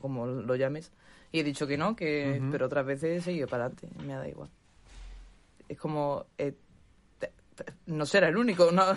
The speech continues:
Speaker 1: <laughs> o sea, no sería el único,
Speaker 2: Claro, hombre, porque es que de
Speaker 1: evidentemente.
Speaker 2: alguna forma se extiende el virus.
Speaker 1: Pero tú lo piensas
Speaker 2: Claro.
Speaker 1: ahora mismo y dices, "Uy, ¿cómo puedes hacer eso?". Pero luego, eh, la realidad luego dista mucho y es muy complicado también llevar esa enfermedad para adelante, porque es que yo me acostaré toda la noche pensando, eh,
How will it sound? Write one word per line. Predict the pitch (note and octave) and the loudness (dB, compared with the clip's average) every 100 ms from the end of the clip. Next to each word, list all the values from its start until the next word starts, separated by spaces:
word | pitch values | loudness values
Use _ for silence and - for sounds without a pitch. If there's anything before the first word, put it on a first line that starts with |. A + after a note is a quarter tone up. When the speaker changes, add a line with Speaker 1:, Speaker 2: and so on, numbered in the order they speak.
| - | -2
Speaker 1:
<laughs> | - - - | -14 -14 -4
o | E3+ | 2
sea, | F3 E3 | 4 4
no | |
sería | E3 G3+ E3+ | 2 4 6
el | |
único, | F#3 A3+ E3+ D3+ | 4 4 4 6
Speaker 2:
Claro, | C#3 D#3+ G3 | 6 6 6
hombre, | B2+ | 4
porque | D#3+ | 6
es | |
que | |
de | E3+ E3+ | 6 6
Speaker 1:
evidentemente. | D#3+ D#3+ D3 | 4 6 6
Speaker 2:
alguna | C#3 D3+ | 6 2
forma | D#3+ F3+ | 2 0
se | F3+ | 0
extiende | E3 C#3 | -2 -2
el | |
virus. | C3+ F3 C#3 C3+ - _ | -2 -2 -2 -6 -14 _
Speaker 1:
Pero | F3+ F3 E3+ D#3+ | 6 8 8 4
tú | D#3+ | 6
lo | F3+ F#3 | 6 6
piensas | G3 G3 | 4 4
Speaker 2:
Claro. | G#3 G3 | 6 6
Speaker 1:
ahora | |
mismo | G3 G3+ | 4 0
y | |
dices, | A3 F3 - | -2 -4 -6
"Uy, | B2+ D3 F3 - | -6 -8 -10 -10
¿cómo | E3+ | -8
puedes | C#3+ C3+ | -4 -4
hacer | E3 E3 D#3 | -6 -6 -6
eso?". | E3+ C3+ B2+ _ | -6 -12 -16 _
Pero | D3 C3 C3 | -6 -2 -2
luego, | C3 C#3+ | -2 -6
eh, | E3 C#3 B2+ - - | -6 -8 -8 -10 -12
la | D3+ C#3 | -10 -8
realidad | C3+ B2+ B2 C3 | -8 -8 -8 -6
luego | D3 E3 | -6 -6
dista | E3 E3+ | -8 -10
mucho | C#3 B2 - C3 - _ _ _ | -12 -12 -12 -12 -12 _ _ _
y | D3+ | -6
es | |
muy | C#3+ D3 | -2 -2
complicado | C3+ C#3 C3 | -2 -2 -4
también | B2+ B2+ B2 | -4 -4 -6
llevar | A#2+ A#2 A#2 | -4 -4 -6
esa | A#2 | -8
enfermedad | A#2+ A#2 A2+ A#2 | -12 -14 -12 -14
para | A#2 A#2 | -12 -14
adelante, | A#2 | -14
porque | - A#2+ A2+ | -16 -18 -18
es | |
que | - A#2 - _ _ - - _ - | -16 -20 -20 _ _ -20 -20 _ -10
yo | C#3+ D3+ - B2+ C3 - - | -8 -8 -12 -14 -14 -14 -6
me | D#3+ | -2
acostaré | D3+ D#3 D#3 | 0 0 2
toda | E3+ | 2
la | E3 | 2
noche | E3+ | 0
pensando, | E3+ D#3 D#3 D#3+ - | -2 -2 -2 -4 -4
eh, | D3 C#3 C3+ | -4 -2 -4